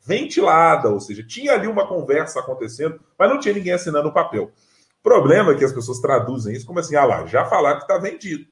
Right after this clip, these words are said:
Já falaram que o cara foi comprado." Não, o cara já disse que tinha proposta, chegou com papel timbrado. As pessoas sequer entendem a dinâmica do que tá acontecendo,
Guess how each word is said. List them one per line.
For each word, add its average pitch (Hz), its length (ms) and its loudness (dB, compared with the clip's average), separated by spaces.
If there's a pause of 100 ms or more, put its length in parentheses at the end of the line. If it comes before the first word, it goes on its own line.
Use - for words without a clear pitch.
(240)
Já 135 260 2
falaram 160 340 2
que - 80 -10
o - 40 -10
cara 180 260 0
foi 226 200 0
comprado." 339 340 -6
Não, 151 460 4
o 117 60 -14
cara 165 280 0
já 226 200 -2
disse 185 260 -14
que 220 80 -18
tinha 185 200 -8
proposta, - 540 -4 (220)
chegou 151 400 -6
com 180 120 -12
papel 170 360 0
timbrado. 156 460 -2 (300)
As - 40 -20
pessoas 165 260 -4
sequer 202 380 2
entendem 196 440 -2
a 196 80 2
dinâmica 165 840 4
do 113 140 -8
que - 80 -18
tá 107 120 -2
acontecendo, 110 640 -6